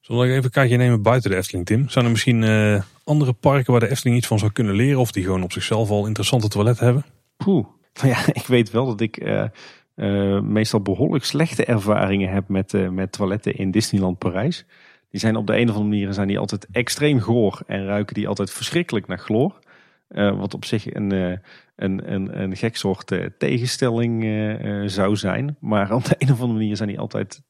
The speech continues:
Speaker 2: te smerig. Eh, terwijl ik dan juist weer een hele positieve ervaring heb met, met de toiletten in Duitse parken. Op de een of andere manier weten ze in Duitsland wel hoe ze moeten poetsen of zo.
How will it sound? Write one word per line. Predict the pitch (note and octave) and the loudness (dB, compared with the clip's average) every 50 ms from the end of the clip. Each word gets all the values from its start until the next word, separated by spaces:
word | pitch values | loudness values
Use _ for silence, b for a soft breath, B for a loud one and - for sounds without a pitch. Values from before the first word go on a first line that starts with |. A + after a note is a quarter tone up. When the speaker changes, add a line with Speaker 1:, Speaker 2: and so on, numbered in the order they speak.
| _ _ _ | _ _ _
Speaker 2:
te | - D#3 | -2 -2
smerig. | - - B2+ B2+ D3 D#3+ F#3+ A3 - - B B B B B B B B B B B B _ | 0 0 0 0 0 -2 -4 -6 -8 -8 B B B B B B B B B B B B _
Eh, | - C3 B2 B2 A#2+ A#2+ - - | -4 -2 0 0 0 0 -2 -2
terwijl | - A#2 - C3 C3 B2+ | -4 -2 2 2 4 4
ik | B2+ A2 | 2 2
dan | C3 C3 | 2 2
juist | B2 A#2+ B2 A#2+ - | 4 4 2 2 2
weer | A#2 A2+ | 0 2
een | A2 | 2
hele | A2+ G#2+ G#2+ | 2 0 2
positieve | - D3+ E3 D#3+ C3+ - C#3 B2 C#3+ | 2 2 2 2 2 0 0 0 0
ervaring | - C#3 B2+ B2+ C3+ C3+ C3+ B2+ A#2+ A#2+ | 0 0 0 2 0 2 2 0 0 0
heb | A#2+ B2+ B2+ - | -2 -4 -4 -2
met, | A#2+ A#2+ A#2 - - - - | -4 -4 -4 -4 -6 -6 -4
met | A2 A2 A2 - | -4 -4 -4 -6
de | - - | -10 -18
toiletten | - - B2 B2 A2+ - A2 G2+ | -8 -4 -2 -2 -2 -2 -2 -2
in | A2 G#2 | -2 0
Duitse | G#2 A2 C3 C#3+ - - G2+ | 2 2 2 2 0 -4 -6
parken. | - - D#2+ - - - - F2 E2+ | -6 -6 -6 -6 -10 -12 -10 -10 -10
Op | - _ | -10 _
de | - G2+ F#2+ | -4 -2 -2
een | G#2 A#2 | 0 0
of | G#2 | 0
andere | A2 A2 G#2 G#2+ | 0 0 0 0
manier | A2+ A2+ G#2+ G2+ | 0 0 0 0
weten | G#2+ A2+ A2 - | 0 0 -2 -2
ze | - A2 | -4 -6
in | G#2+ G2+ | -4 -2
Duitsland | G#2 G#2+ A#2 - - A2+ G#2 | -2 -2 -2 -2 -6 -6 -4
wel | A2+ A2+ A2 | -4 -4 -2
hoe | G#2+ G#2+ A2 | -2 -2 -2
ze | G#2+ | -2
moeten | G#2+ G2+ G2 A2+ | -4 -4 -4 -6
poetsen | - - C#3 B2+ - - F2 D#2+ | -2 -2 -2 -2 2 0 0 0
of | - - | 0 -2
zo. | - - E2+ D#2 D#2+ | 0 2 2 2 2